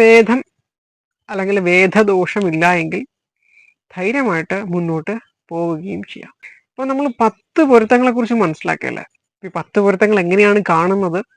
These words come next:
ഇതേക്കുറിച്ച് ഒരു വീഡിയോ ചെയ്തിട്ടുണ്ട്, അത് ഞാൻ വീഡിയോയുടെ അവസാനം ചേർക്കുന്നുണ്ട് എന്ന് ഞാൻ പറഞ്ഞു. അപ്പൊ ഈ പത്ത് പൊരുത്തങ്ങളും ഒത്തുവരിക എന്നുള്ളത് വളരെ ദുർലഭമാണ്. ഉദ്ദേശം ഒരു അഞ്ച് പൊരുത്തം ഉണ്ട് എങ്കിലും ആ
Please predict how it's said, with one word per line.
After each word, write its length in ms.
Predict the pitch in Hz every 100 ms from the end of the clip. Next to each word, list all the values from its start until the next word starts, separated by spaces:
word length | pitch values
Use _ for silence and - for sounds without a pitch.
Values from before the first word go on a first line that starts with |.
| _ - - - -
ഇതേക്കുറിച്ച് 520 | 175 208 226 240 269 277 - _ _ -
ഒരു 120 | 208 220
വീഡിയോ 200 | 233 254 226
ചെയ്തിട്ടുണ്ട്, 380 | 233 233 240
അത് 100 | 226 220
ഞാൻ 100 | 226
വീഡിയോയുടെ 340 | 214 220 220 214
അവസാനം 320 | 190 220 214 202
ചേർക്കുന്നുണ്ട് 880 | 190 185 - 208 202 202 202 202 208
എന്ന് 100 | 214
ഞാൻ 160 | 220 196 185
പറഞ്ഞു. 240 | 170 190 294 _ _
അപ്പൊ 140 | -
ഈ 60 | 262
പത്ത് 400 | 214 196 _ - 330
പൊരുത്തങ്ങളും 640 | 302 277 - 285 277 277 285 - 202
ഒത്തുവരിക 560 | 190 - 277 240 247 247 254
എന്നുള്ളത് 440 | 247 240 233 190 180 262 -
വളരെ 400 | 185 240 262 233 233 - _ _ _ _ _ - 185
ദുർലഭമാണ്. 840 | 196 214 247 262 220 269 233 156 - - 196
ഉദ്ദേശം 400 | 208 330 330 320
ഒരു 80 | 302 226
അഞ്ച് 280 | 247 269 302
പൊരുത്തം 340 | 240 226 269 247
ഉണ്ട് 180 | 208 220 220
എങ്കിലും 320 | 180 156 175 269 _ _ _ _ _ _ _ _
ആ 100 | 214